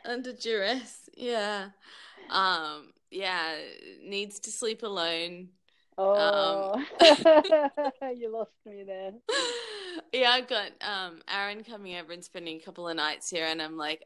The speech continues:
Speaker 1: "Okay, we can do it," because, like, you know, you can cuddle until, uh, you know, fall asleep, if I can fall asleep with you in bed, but I'm, you know, <laughs> gonna be kicking him out.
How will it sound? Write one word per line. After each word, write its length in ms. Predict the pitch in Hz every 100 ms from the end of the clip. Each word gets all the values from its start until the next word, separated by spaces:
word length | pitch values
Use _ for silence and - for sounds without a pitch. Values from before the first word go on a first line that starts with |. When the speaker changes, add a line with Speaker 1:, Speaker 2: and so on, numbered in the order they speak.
| 180
Speaker 1:
"Okay, 260 | 180 175
we 120 | 170 175
can 160 | 180
do 160 | 180 180
it," 200 | 156 -
because, 420 | 180 190 160 156
like, 360 | 151 147 135 _ -
you 140 | 180
know, 100 | 170
you 220 | 170 170
can 200 | 175 214
cuddle 360 | 202 233 208 208
until, 340 | 196 202 196
uh, 100 | 165 175 - - _
you 80 | -
know, 60 | 185
fall 220 | 185 185
asleep, 260 | 190 196 -
if 160 | 208 196
I 100 | 185
can 180 | 190
fall 200 | 170 160
asleep 260 | 165 170 -
with 100 | 165
you 80 | 170
in 80 | 160
bed, 240 | 156 151
but 100 | 151
I'm, 180 | 143 160
you 520 | 151 - - 165 165
know, 60 | 208
<laughs> 220 | 262 440
gonna 100 | 359
be 140 | 339 339
kicking 380 | - 294 269 233
him 160 | 220
out. 280 | 185 202 196